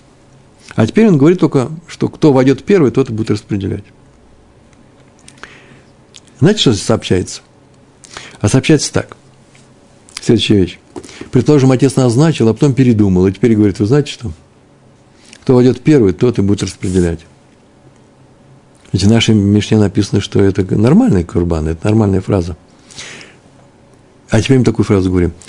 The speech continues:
Ой, может быть, в таком случае-то он передумал, и теперь на самом деле всё не так будет. Так вот, отвечаем, нет. Скорее всего, он так сказал, в большинстве случаев, для того, чтобы их поторопить. Вот о чём говорит наша Мишна. Вот для чего она пришла.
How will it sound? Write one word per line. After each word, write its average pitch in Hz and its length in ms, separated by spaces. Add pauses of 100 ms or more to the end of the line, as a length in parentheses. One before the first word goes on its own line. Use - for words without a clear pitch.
(140)
Ой, 131 340 (440)
может 120 200
быть, 104 80
в - 40
таком 113 240
случае-то 110 480
он 110 120
передумал, 107 720
и 95 60
теперь 98 420
на 95 120
самом 123 320
деле 101 220
всё 95 180
не 98 120
так 135 220
будет. 92 160 (220)
Так - 140
вот, 147 120
отвечаем, 120 400
нет. 151 500 (500)
Скорее 196 340
всего, 143 380
он 135 100
так 127 240
сказал, 95 520 (220)
в - 40
большинстве 113 300
случаев, 107 420 (720)
для 143 100
того, 196 100
чтобы 175 200
их 170 80
поторопить. - 560 (600)
Вот 175 380
о 156 60
чём - 340 (680)
говорит 113 340
наша 98 260
Мишна. 92 340
Вот 110 340
для 202 100
чего 143 160
она 101 120
пришла. 95 420